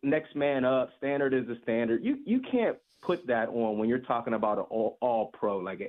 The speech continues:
Aaron Donald, Lawrence Taylor type player. When that person plays, it completely changes your defense. So when you have Watt in there, I think they can get by if they did have,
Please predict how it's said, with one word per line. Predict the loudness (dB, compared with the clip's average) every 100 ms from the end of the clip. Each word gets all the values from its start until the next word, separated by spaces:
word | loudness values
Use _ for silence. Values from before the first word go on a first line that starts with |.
| -2
Aaron | 0 0 0 -2
Donald, | 0 2 2 2 0 -6 _ _ -2
Lawrence | 0 0 -2 -4
Taylor | 0 2 0
type | -2 -4 -4
player. | -4 -2 -2 -4 -10 _ -2
When | 2
that | 2 0
person | 0 0 0 -2 -2 0
plays, | 2 4 4 2 -2 -12 _ -6
it | -4
completely | -2 -4 -2 -2 0 0 -2 -2
changes | 2 2 2 0
your | 0
defense. | -2 -6 -8 -8 -14 -16 _ _ _ _
So | 2 2 2 -2
when | -2 0
you | 2 2
have | 2 -2
Watt | -2 0 0 -2 -2
in | 0 2
there, | 2 2 0 -4 _ _ _ _ _ -4
I | -4 -2
think | -2 -2
they | 0 -2
can | 0 -2
get | 0 -2 -2
by | -2 0 0 -2 -4 -10 -8
if | -8 -6
they | 0 2 2
did | 0 0 0
have, | 0 0 0